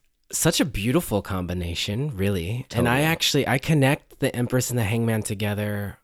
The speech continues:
Speaker 1: often anyway, and that's how they became the cards of the year, because one plus two is three. So
Speaker 2: Mm-hmm.
Speaker 1: I will often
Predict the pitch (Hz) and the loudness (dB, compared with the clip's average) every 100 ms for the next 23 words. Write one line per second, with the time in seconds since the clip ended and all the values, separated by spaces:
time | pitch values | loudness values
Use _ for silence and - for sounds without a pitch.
0 | - 180 - 139 175 147 120 123 127 - | -4 -2 0 2 4 4 4 4 2 2
1 | 131 123 120 117 98 - 113 113 120 117 | 2 2 2 0 -6 -8 -8 -2 2 2
2 | 110 - 110 110 104 101 101 127 143 113 | 0 -2 -2 -2 -4 -4 0 2 4 2
3 | 104 104 101 101 98 - - _ _ 107 | -2 0 0 0 -2 -6 -10 _ _ 0
4 | 107 104 - 98 - - 104 95 90 - | 0 0 -4 -4 -4 -4 -2 -2 -4 -6
5 | - 113 117 92 92 - 101 110 110 120 | -6 0 0 0 -4 -4 0 2 2 4
6 | 135 120 - - 120 117 113 120 - 123 | 2 0 -6 -8 -6 -2 0 -2 -2 -2
7 | 107 104 | -2 -6